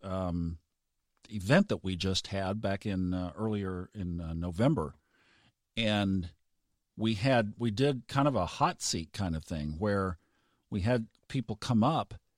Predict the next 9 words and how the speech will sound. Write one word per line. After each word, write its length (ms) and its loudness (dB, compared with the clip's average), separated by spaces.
and 540 0
sit 440 -2
in 120 2
front 220 0
of 60 0
the 80 -2
group, 500 0
and 220 0
we 380 2